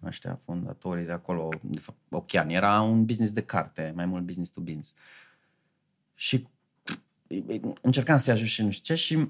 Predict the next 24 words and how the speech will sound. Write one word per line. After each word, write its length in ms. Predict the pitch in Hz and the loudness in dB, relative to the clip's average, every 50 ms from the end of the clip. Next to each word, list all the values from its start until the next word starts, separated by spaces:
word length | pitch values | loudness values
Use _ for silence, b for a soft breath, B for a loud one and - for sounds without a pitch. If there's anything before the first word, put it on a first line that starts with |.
| - _ _ | -2 _ _
<clears throat> 1800 | - 123 127 135 131 120 127 127 - - _ _ _ _ _ _ _ _ _ _ _ _ - _ _ _ _ _ _ _ _ _ _ _ _ - | -2 2 2 4 4 2 0 -2 -10 -18 _ _ _ _ _ _ _ _ _ _ _ _ -20 _ _ _ _ _ _ _ _ _ _ _ _ -16
cumva 360 | - - 139 131 139 147 147 143 | -2 2 4 6 8 10 10 8
am 120 | 139 139 | 8 8
văzut 220 | 131 135 139 127 | 6 4 2 0
că, 120 | - - 113 | -2 -2 -2
bă, 300 | 107 117 123 113 98 - _ _ _ - _ _ _ - - | 2 4 2 2 2 -2 _ _ _ -20 _ _ _ -10 -4
există 420 | - 98 95 117 135 - - - | -4 -2 0 0 -2 -2 -4 -8
acolo 380 | - - - 85 78 80 80 - | -12 -8 -8 -6 -6 -6 -10 -8
potențial 380 | - 95 95 107 95 - 104 104 | -8 -6 -4 -4 -2 -2 -4 -2
foarte 260 | - - 92 - - | -2 -2 -4 -2 -4
mare, 240 | 82 80 - - - | -6 -6 -6 -8 -8
știi, 160 | - - - | -10 -12 -10
pentru 260 | - 80 78 76 - | -8 -8 -8 -6 -8
un 60 | 82 | -8
site 260 | 78 - 104 92 92 90 | -6 0 2 2 2 2
de 120 | - - - | -4 -10 -10
cărți, 380 | - - 104 101 90 85 - - | 2 4 4 4 4 2 -6 -6
cu 80 | - | -6
adevărat. 560 | 80 78 82 76 85 82 92 98 95 92 - _ | -4 -4 -2 -2 0 2 4 4 2 2 -2 _
Se 220 | _ - - - 95 | _ -16 -6 -4 -4
aduceau 260 | 90 87 87 110 101 | -2 -2 0 0 0
cărțile 340 | - - 101 - - 90 82 | 0 0 -2 -2 -4 -6 -6
din 180 | 76 85 90 | -2 0 2
Anglia, 640 | 104 104 95 85 80 85 85 87 87 85 85 - - | 2 2 2 0 -2 -4 -2 -2 -2 -4 -4 -6 -10